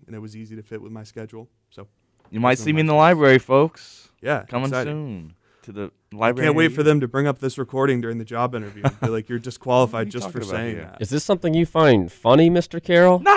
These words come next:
Speaker 1: Yeah.
Speaker 2: <laughs> please, I need a job.
Speaker 3: All
Speaker 2: I need,
Speaker 3: right.
Speaker 2: I need to pay for my shirt collection.
Speaker 1: <laughs>
Speaker 3: Um, have you had any experience,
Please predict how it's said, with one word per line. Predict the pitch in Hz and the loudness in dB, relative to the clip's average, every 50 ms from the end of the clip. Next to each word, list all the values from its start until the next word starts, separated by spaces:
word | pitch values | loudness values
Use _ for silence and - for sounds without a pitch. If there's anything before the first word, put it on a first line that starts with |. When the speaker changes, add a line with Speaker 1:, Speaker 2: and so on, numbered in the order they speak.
| - | 6
Speaker 1:
Yeah. | 370 381 349 349 370 370 - | 6 4 6 6 4 2 2
Speaker 2:
<laughs> | |
please, | - 370 381 381 370 370 370 359 349 339 320 | 2 4 6 6 8 8 10 10 8 8 6
I | 302 285 | 2 2
need | 311 349 349 330 | 4 4 4 2
a | 320 | 0
job. | 277 - 311 302 294 302 302 302 285 277 269 254 202 175 _ _ _ _ - _ _ _ - | -4 -6 -6 -2 0 0 2 2 0 0 -2 -6 -10 -16 _ _ _ _ -20 _ _ _ 4
Speaker 3:
All | 123 131 | 6 8
Speaker 2:
I | 127 | 8
need, | 120 113 165 | 8 8 8
Speaker 3:
right. | 113 | 6
Speaker 2:
I | 139 | 6
need | 156 160 | 6 6
to | 151 151 | 4 4
pay | 139 - 160 147 | 2 2 0 0
for | 143 - 139 | 0 0 0
my | 139 123 117 | 2 2 2
shirt | 113 - - - 139 139 131 - | 2 -2 -2 2 2 2 2 2
collection. | - 120 107 101 98 101 - - - 120 139 127 | -2 0 2 2 2 2 0 -8 -8 -4 -4 0
Speaker 1:
<laughs> | - - 220 - - 208 - - - 170 - 143 - - - - 165 - - _ | 6 6 6 6 6 2 -2 0 -4 -4 -6 -8 -12 -12 -20 -20 -20 -20 -14 _
Speaker 3:
Um, | 123 123 127 123 117 113 107 | 2 6 6 8 8 6 4
have | 104 113 117 110 | 4 0 0 0
you | 123 131 135 | 2 2 4
had | 131 135 127 | 4 4 4
any | 127 131 131 131 127 127 123 - - _ | 2 2 2 2 2 2 0 -2 -6 _
experience, | - 113 - - - _ _ 127 120 120 123 123 120 123 - - - - _ | -12 -12 -12 -14 -20 _ _ 0 2 4 4 4 4 4 2 -2 -10 -20 _